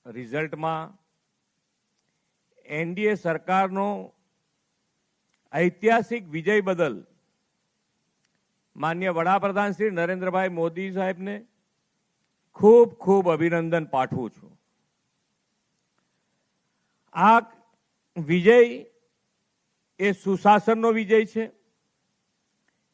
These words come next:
આ વિજય માનનીય વડાપ્રધાનશ્રીની વિકાસની રાજનીતિનો વિજય છે.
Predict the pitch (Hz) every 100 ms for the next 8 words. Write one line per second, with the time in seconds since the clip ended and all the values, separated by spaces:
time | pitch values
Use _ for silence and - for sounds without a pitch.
0 | _ _ _ _ _ _ 180 220 233 208
1 | 196 233 233 233 226 _ _ _ _ _
2 | _ _ _ _ _ _ _ _ _ _
3 | _ _ _ _ 147 190 220 208 190 220
4 | 220 226 202 226 - 226 226 240 - _
5 | _ _ _ _ _ _ _ _ _ _
6 | _ _ _ - 170 170 220 226 196 226
7 | 196 190 196 208 214 220 226 233 220 220
8 | 226 226 196 226 233